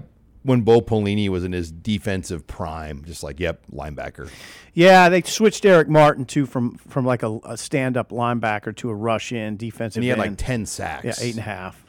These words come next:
Speaker 2: He had eight and a half sacks. That Eric Martin back, I wanna say two eleven-ish. Um,
Speaker 1: He was all Big Ten.
Speaker 2: Yeah, Eric Martin was an, was one they switched up,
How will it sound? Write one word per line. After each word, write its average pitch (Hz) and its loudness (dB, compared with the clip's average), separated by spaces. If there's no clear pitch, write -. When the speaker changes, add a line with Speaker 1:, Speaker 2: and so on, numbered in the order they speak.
Speaker 2:
He 127 -8
had 110 -6
eight 110 -8
and 104 -10
a - -10
half 95 -10
sacks. 95 -12
That - -12
Eric 113 -6
Martin 107 -6
back, 107 -4
I 147 -2
wanna 135 -2
say - -12
two 123 -10
eleven-ish. 107 -12
Um, 98 -6
Speaker 1:
He 131 -6
was 139 -2
all 117 6
Big 87 -4
Ten. 90 -12
Speaker 2:
Yeah, 110 -8
Eric 131 -2
Martin 117 0
was 110 -4
an, 110 -6
was 117 -6
one 113 -4
they 107 -4
switched - -8
up, 98 -6